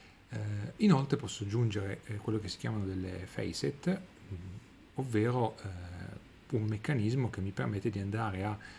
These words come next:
suddividere il mio grafico, eh, in tanti grafici multipli, andando a prendere un pezzo di, eh, dato e visualizzando in un grafico separato. Inoltre esiste, eh, diciamo così,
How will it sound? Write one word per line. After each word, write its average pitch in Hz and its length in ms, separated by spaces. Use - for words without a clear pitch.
suddividere 104 720
il 101 100
mio 151 140
grafico, 120 720
eh, 110 280
in 131 420
tanti 101 500
grafici 107 500
multipli, 98 440
andando 117 320
a - 20
prendere 104 480
un 123 420
pezzo 123 480
di, 104 220
eh, 98 720
dato 123 540
e 113 280
visualizzando 110 680
in 113 80
un 113 80
grafico 92 400
separato. - 640
Inoltre 127 420
esiste, 107 580
eh, 95 560
diciamo - 220
così, 104 260